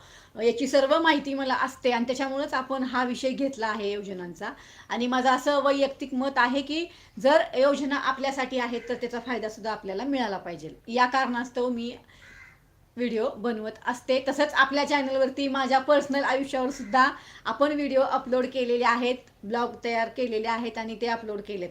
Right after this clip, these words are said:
तर नक्कीच ते सुद्धा पाहायचे आहेत, म्हणजे तुम्हाला समजेल की काय प्रॉब्लेम आहे, कशामुळं आपण महिलांसाठी काम करतो. मला बऱ्याच महिलांच्या कमेंट येतात ना की तुम्ही एवढं महिलांसाठी का करता,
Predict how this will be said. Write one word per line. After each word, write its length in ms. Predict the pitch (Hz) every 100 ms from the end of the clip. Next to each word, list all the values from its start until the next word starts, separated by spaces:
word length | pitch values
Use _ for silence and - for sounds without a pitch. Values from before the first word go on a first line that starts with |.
| -
तर 100 | 226
नक्कीच 460 | 240 247 277 294 -
ते 120 | 277
सुद्धा 320 | 269 240 202 277
पाहायचे 400 | 269 269 - 254
आहेत, 260 | 240 240 240 - - -
म्हणजे 260 | 277 277 320
तुम्हाला 380 | 359 311 294
समजेल 520 | 302 311 285 277 285 403 - - -
की 220 | 294 294 - - - _ _ _ _ - -
काय 220 | 262 277
प्रॉब्लेम 440 | 311 294 277 277 262
आहे, 260 | 262 262
कशामुळं 400 | 269 277 277 285
आपण 260 | 277 269 277
महिलांसाठी 600 | 285 254 254 254 - 262
काम 280 | 262 254 277
करतो. 340 | 269 247 262
मला 220 | 254 254
बऱ्याच 280 | 240 240 262
महिलांच्या 400 | 277 262 226 220
कमेंट 320 | 220 226 226 220
येतात 220 | 220 214
ना 100 | 208 311 - _ _
की 60 | 247
तुम्ही 220 | 262 262
एवढं 180 | 277 254
महिलांसाठी 540 | 269 240 233 240 233
का 180 | - 233
करता, 400 | 233 226 -